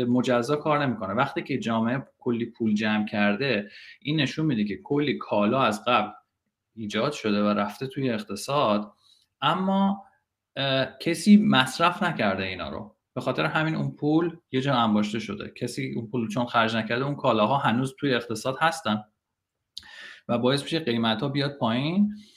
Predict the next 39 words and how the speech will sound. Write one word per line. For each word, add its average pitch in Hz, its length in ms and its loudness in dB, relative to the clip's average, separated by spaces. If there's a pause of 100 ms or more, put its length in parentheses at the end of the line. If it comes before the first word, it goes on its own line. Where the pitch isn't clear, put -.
(240)
و 131 180 0
بعد 165 280 4
این 196 100 0
شرایط 160 480 4
رو 185 60 4
ایجاد 160 340 0
می‌کنه 113 300 -4
برای 127 320 0
یه 147 100 0
کارآفرین 131 1080 -2 (280)
که 127 540 -2 (240)
بیاد 147 240 0
از 120 160 -2
قیمت‌های 117 360 -2
ارزون 113 400 2
استفاده 117 480 -4
کنه، 165 220 -4
از 139 180 0
کالاهایی 120 440 0
که 131 80 -6
قبلاً 107 400 -2
تولید 104 340 0
شده 107 240 -2
و 107 60 2
هنوز 104 400 -2
کسی 113 200 -8
نخریده 107 580 -2 (420)
استفاده 120 440 -2
کنه 180 180 0
برای 143 340 6
یه 165 80 2
کار 156 260 4
بهتر، 110 460 0 (120)
برای 110 240 0
ساختن 113 500 -2
یک 117 220 -2 (220)
شرکت 104 480 -6
جدید، 101 420 -4
یک 101 240 -2